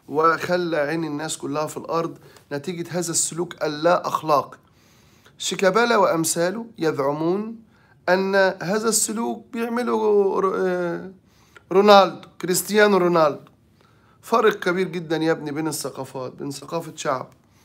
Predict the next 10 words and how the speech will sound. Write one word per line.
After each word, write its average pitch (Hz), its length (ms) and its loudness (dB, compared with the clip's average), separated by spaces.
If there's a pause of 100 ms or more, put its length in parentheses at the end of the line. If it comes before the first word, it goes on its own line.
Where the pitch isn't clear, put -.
(500)
آه، 135 220 -4
شرقي 190 520 -2 (640)
مسلم 214 500 -2 (200)
له 147 220 -2
عاداته 143 500 -2 (120)
و-، 135 120 -6
و-، 131 640 -4
وثقافته 135 680 -8
وقيمه 131 600 -6
وتقاليده 147 640 -8